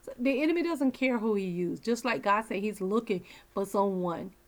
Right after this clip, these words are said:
He's seeking to, to and fro, seeking whom he can show himself on behalf of. Well, the enemy is looking <laughs> to, to see who he can use. And this is the confidence that we have in him,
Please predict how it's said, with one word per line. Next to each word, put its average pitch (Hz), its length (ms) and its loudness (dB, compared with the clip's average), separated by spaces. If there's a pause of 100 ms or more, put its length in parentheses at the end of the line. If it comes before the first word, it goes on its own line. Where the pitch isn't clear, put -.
(1400)
He's 226 260 0
seeking 202 520 2
to, - 480 -6 (400)
to 302 180 6
and 269 140 4
fro, 180 220 0
seeking 247 320 -2
whom 233 200 4
he 220 120 0
can 214 120 -2
show 202 200 -2
himself 208 340 -2
on 196 100 -2
behalf 196 420 -2
of. 170 200 -6 (280)
Well, 262 140 6
the 254 220 0
enemy 320 220 2
is 208 100 -2
looking 226 320 2
<laughs> - 20 -16
to, 220 400 10 (300)
to 214 80 -2
see 247 220 2
who 247 180 4
he 262 340 8
can 196 300 4
use. 196 560 8 (960)
And 220 160 4
this 240 240 6
is 240 120 0
the 220 100 -2
confidence 233 540 -2
that 185 80 -2
we 220 180 -2
have 208 240 -2
in 202 120 -6
him, 240 360 0